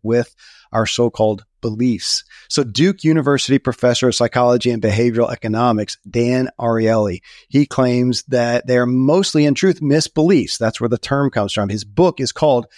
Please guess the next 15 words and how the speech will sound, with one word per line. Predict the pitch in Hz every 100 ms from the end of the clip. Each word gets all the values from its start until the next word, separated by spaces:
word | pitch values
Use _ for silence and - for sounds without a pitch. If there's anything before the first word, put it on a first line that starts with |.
| _
Misbelief, | 117 147 151 - 127 135 107
What | 110 127 -
Makes | 127 120 110
Rational | 113 123 - 123
People | - 131 113 110 _ _
Believe | 117 117 117 -
Irrational | 139 113 107 101 110 110 117 _
Things. | - 151 80 - - _ _ _ - _ _
And | - 135
it's | - - -
our | 135
muse | 123 131 180 160
for | -
this | 113 -
series. | - 170 127 95